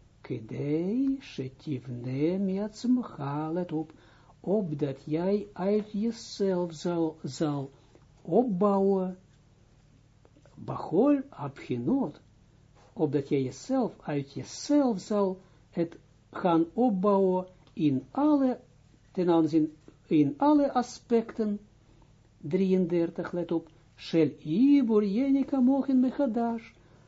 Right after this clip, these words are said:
Van Ibur, Jenica i-, en Mochin opnieuw. Dus opnieuw moet je jezelf nu opbouwen.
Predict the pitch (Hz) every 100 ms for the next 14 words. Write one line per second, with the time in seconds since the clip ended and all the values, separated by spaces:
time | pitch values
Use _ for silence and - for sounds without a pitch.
0 | _ - 247 208 147 - 160 151 147 180
1 | 302 302 - _ - - - - _ 143
2 | 135 233 196 139 131 - 131 - 180 139
3 | 165 127 127 320 - 247 240 - - 262
4 | 262 180 226 226 208 202 - 214 220 -
5 | 240 226 226 285 262 240 240 233 226 226
6 | 240 226 220 214 247 208 202 180 190 185